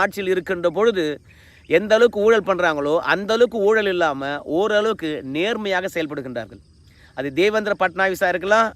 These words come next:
அதே மாதிரி ஏக்நாத் சிண்டாவா இருக்கலாம். யார் வேண்டுமானாலும் எப்போ வேண்டுமானாலும் அவங்கள அணுகக்கூடிய ஒரு தலைவரா இருக்கிறாங்க. ஊழல் பண்ணுவது கிடையாது, மக்களுடன் இருக்கிறாங்க.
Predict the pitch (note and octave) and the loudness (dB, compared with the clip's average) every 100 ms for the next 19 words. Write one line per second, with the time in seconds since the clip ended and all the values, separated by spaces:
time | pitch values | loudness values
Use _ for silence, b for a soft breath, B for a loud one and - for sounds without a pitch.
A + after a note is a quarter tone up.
0 | - D3 E3 G#3 F#3+ E3+ F3+ F3+ F#3+ F3+ | -6 -2 0 0 0 0 -2 -2 -4 -4
1 | E3 D#3+ D#3 C#3+ C3 A2+ - b b b | -2 0 0 -2 -6 -10 -14 b b b
2 | B2 D3 F#3+ B3+ B3 A3+ G#3+ G3+ G#3+ A#3 | -4 2 4 4 2 -2 -2 -2 -2 -4
3 | E3 E3 A#3 G#3+ G#3+ G#3 G3+ G3 F#3 G3 | -4 -2 -2 -2 -2 -2 0 0 0 -2
4 | A3+ D#3 D3+ C#3 D3 A#3 C4+ G#3 G#3+ G3 | -2 -2 0 2 2 2 0 -2 -4 -2
5 | F3+ E3 E3+ F#3 E3+ D#3+ C#3+ C3 C3 C#3 | -2 -2 -2 0 -2 -2 -6 -6 -10 -10
6 | C3+ F3+ A#3+ A3 F3+ F#3 F3 D#3+ D3 C3+ | -2 0 0 -2 -2 -4 -6 -4 -4 -6
7 | B2 B2 B2+ - b b b C#3 D#3+ G#3+ | -8 -10 -12 -14 b b b -2 -2 0
8 | A#3 A3+ F#3+ F3+ F3+ D3 B2 | -2 0 0 0 0 0 0